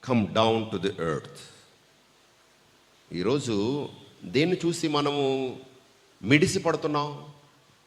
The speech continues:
దాని నుండి కిందకి దిగి రమ్మంటున్నాడు యేసు. ఫేస్, రేస్, గ్రేస్, ప్లేస్. ఈ నాలుగు చూసి మనందరం కూడా మిడిసి పడుతున్నాం ఈరోజు.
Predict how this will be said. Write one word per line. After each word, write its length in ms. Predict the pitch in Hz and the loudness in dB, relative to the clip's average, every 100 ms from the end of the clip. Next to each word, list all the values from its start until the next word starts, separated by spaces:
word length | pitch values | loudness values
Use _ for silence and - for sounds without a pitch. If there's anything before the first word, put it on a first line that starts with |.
| _ _ _ _ _ _ _ _ _ - | _ _ _ _ _ _ _ _ _ -20
దాని 360 | 80 95 107 107 | -4 0 2 0
నుండి 280 | 123 127 | -2 -4
కిందకి 400 | - 110 110 104 | -6 -6 -4 -4
దిగి 200 | 90 92 | -4 -4
రమ్మంటున్నాడు 600 | 95 92 95 - 85 76 | -2 -2 -4 -6 -6 -6
యేసు. 360 | 71 76 - - - _ _ _ _ _ _ _ _ _ _ _ _ _ _ - | -6 -10 -10 -16 -20 _ _ _ _ _ _ _ _ _ _ _ _ _ _ 2
ఫేస్, 640 | 160 170 175 165 - - - - _ - | 8 10 10 6 -2 -12 -18 -20 _ -2
రేస్, 720 | 117 160 165 165 156 - - - - - 92 | 6 8 8 6 2 -8 -14 -18 -20 -12 4
గ్రేస్, 600 | 139 147 147 143 - - - - _ 127 | 8 10 10 6 -6 -12 -18 -20 _ -4
ప్లేస్. 440 | 120 107 73 65 - - - - - _ _ _ _ _ - | -2 -2 -4 -12 -18 -20 -20 -20 -20 _ _ _ _ _ -6
ఈ 80 | 110 | 4
నాలుగు 480 | 120 220 294 262 | 10 10 10 6
చూసి 340 | 269 254 254 247 | 4 2 0 2
మనందరం 420 | 220 220 220 220 | 2 2 2 2
కూడా 140 | 208 | 2
మిడిసి 300 | 185 202 214 | 2 2 0
పడుతున్నాం 400 | 196 202 202 185 | -2 -2 0 -2
ఈరోజు. 320 | 170 165 113 | 0 -2 -2